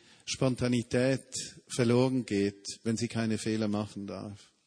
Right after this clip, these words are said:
Und dann zu merken, wie mich das getroffen hat, dieser Wunsch, dass unsere Kinder Fehler machen dürfen, dass sie lernen dürfen, dass sie aber auch lernen dürfen, aus den Fehlern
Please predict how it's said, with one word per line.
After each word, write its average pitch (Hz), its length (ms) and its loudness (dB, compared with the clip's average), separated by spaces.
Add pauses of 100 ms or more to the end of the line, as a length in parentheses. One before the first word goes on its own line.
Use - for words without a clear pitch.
(680)
Und 127 160 0
dann 135 120 4
zu 147 140 4
merken, 135 460 4
wie 131 100 6
mich 139 220 0
das 139 140 2
getroffen 127 640 0
hat, 117 180 -4
dieser 120 260 2
Wunsch, 156 480 8 (320)
dass - 160 4
unsere 139 320 6
Kinder 160 400 4
Fehler 139 320 6
machen 131 380 2
dürfen, 131 520 4 (640)
dass 123 140 4
sie 143 140 10
lernen 165 500 10
dürfen, 131 560 6 (1000)
dass 135 120 2
sie 170 120 8
aber 160 200 10
auch 156 120 4
lernen 156 460 4
dürfen, 139 580 0 (640)
aus 127 200 4
den 123 180 -2
Fehlern 120 680 2